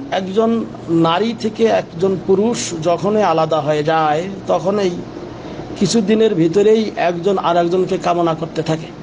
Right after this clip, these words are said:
বিশেষ করে স্বামী এবং স্ত্রী, স্ত্রী এবং স্বামী উভয়ে উভয়ের জন্য সম্পর্ক। কাজেই সর্বক্ষেত্রে আমাদের উচিত হলো আল্লাহ রাব্বুল আলামিনকে ভয়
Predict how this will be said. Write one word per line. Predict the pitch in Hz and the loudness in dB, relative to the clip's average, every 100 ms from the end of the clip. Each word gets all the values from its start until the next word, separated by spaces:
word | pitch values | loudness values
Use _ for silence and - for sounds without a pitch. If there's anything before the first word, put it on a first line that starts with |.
| - - - - - - - - - - | -16 -16 -16 -14 -14 -14 -14 -14 -8 -2
বিশেষ | 165 220 226 | 2 4 2
করে | - 190 175 175 175 | 0 0 2 0 -2
স্বামী | - 160 190 190 190 - | -4 -2 2 2 0 -2
এবং | 147 151 160 | -2 0 0
স্ত্রী, | - - 185 190 185 - - - - - - 170 | -2 -2 0 2 0 -4 -12 -14 -14 -12 -4 -4
স্ত্রী | - - 185 190 | -2 -2 2 4
এবং | 156 143 | 2 -2
স্বামী | 143 151 185 190 185 - | -6 -2 2 4 2 2
উভয়ে | 190 185 240 233 | 2 2 4 4
উভয়ের | 196 170 214 220 185 | 4 4 2 2 0
জন্য | 185 180 170 | 0 0 -2
সম্পর্ক। | - 185 185 220 - - - - - - - - - - - | -2 -2 0 -2 -2 -8 -16 -16 -18 -16 -16 -14 -14 -6 -2
কাজেই | 185 208 170 185 - - - - | 2 2 0 -4 -10 -16 -14 -4
সর্বক্ষেত্রে | - 214 202 196 233 - 233 | 0 2 2 0 -2 0 0
আমাদের | 202 190 185 190 | 2 0 2 0
উচিত | 170 170 226 185 | 0 0 -2 0
হলো | 196 202 | 2 2
আল্লাহ | 202 165 180 185 | 2 2 2 0
রাব্বুল | 202 175 175 | -2 -2 0
আলামিনকে | 156 165 180 160 165 | 2 2 0 -2 -4
ভয় | 139 160 | 0 -2